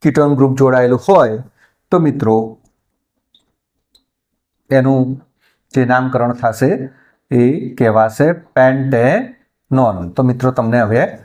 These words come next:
આવડી ગયું હશે. આમાં પાંચ કાર્બન કીટોન સાથે પાંચ કાર્બન છે, એટલે કે pentanone તરીકે ઓળખવામાં આવે છે. અને છ કાર્બન હોય તો, મિત્રો,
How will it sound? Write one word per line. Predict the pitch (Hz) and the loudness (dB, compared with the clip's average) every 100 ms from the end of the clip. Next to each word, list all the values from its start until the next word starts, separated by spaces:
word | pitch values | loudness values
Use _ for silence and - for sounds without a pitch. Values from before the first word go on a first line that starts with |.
| _ - | _ -4
આવડી | 117 113 113 | -2 -2 0
ગયું | 101 101 | 0 0
હશે. | 101 101 | 0 0
આમાં | 104 110 | 0 0
પાંચ | 135 143 | -2 -2
કાર્બન | - 117 113 113 107 160 - _ _ _ - | -2 -2 -2 -2 -4 -8 -14 _ _ _ -2
કીટોન | 135 143 156 160 | 0 2 0 -2
સાથે | 160 147 135 175 120 - | -4 -2 0 0 -2 -2
પાંચ | 147 156 | -4 -4
કાર્બન | - 120 113 110 | -2 -2 -2 -6
છે, | - 160 240 - - - - | -2 -2 -2 -8 -20 -8 -4
એટલે | 107 110 | 0 0
કે | 110 165 262 - - _ - | 0 0 -2 -6 -20 _ 0
pentanone | 120 123 113 123 202 262 - - 131 131 127 | 0 0 -2 0 0 -2 -10 -2 0 0 -2
તરીકે | 113 110 113 | -4 -2 0
ઓળખવામાં | 104 101 117 101 82 | 2 0 -2 -2 -2
આવે | 82 98 | -4 -6
છે. | - - - 135 | -8 -16 -8 -2
અને | 127 | 0
છ | 127 160 | 0 0
કાર્બન | 160 131 127 123 | 2 0 0 -2
હોય | 117 | -2
તો, | 110 | 0
મિત્રો, | 113 110 147 247 | -2 -2 -2 -2